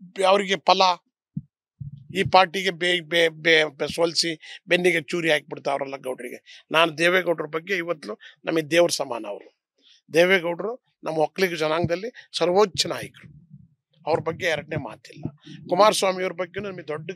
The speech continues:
ಗೌರವ ಇದೆ. ಆದ್ರೆ ರಾಜಕೀಯವಾಗಿ ಏನ್ ಇವ್ರು ಮಾತ್ರ ಬದುಕ್ಬೇಕು, ನಾವು ಬದುಕೋದೇ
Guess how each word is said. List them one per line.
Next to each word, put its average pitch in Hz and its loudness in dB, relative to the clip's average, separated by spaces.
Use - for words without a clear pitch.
ಗೌರವ 127 -8
ಇದೆ. - -20
ಆದ್ರೆ 220 2
ರಾಜಕೀಯವಾಗಿ 220 -2
ಏನ್ 240 4
ಇವ್ರು 226 2
ಮಾತ್ರ 233 4
ಬದುಕ್ಬೇಕು, 208 -8
ನಾವು 196 2
ಬದುಕೋದೇ 202 -4